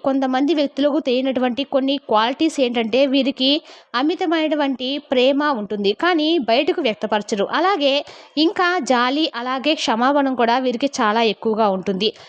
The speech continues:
అంతేకాకుండా ఎవరైనా కానీ ఎంతో పెద్ద తప్పు చేస్తే తప్ప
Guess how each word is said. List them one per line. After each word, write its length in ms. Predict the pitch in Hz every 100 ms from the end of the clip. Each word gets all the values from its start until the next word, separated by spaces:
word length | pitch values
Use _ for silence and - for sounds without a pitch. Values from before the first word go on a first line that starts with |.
| - -
అంతేకాకుండా 640 | 403 440 403 349 311 269 285 220
ఎవరైనా 300 | 240 320 330
కానీ 360 | 320 294 269 285 214
ఎంతో 340 | 214 233 302
పెద్ద 280 | 294 262 233
తప్పు 320 | 247 214 269 302
చేస్తే 240 | 269 294
తప్ప 260 | 285 240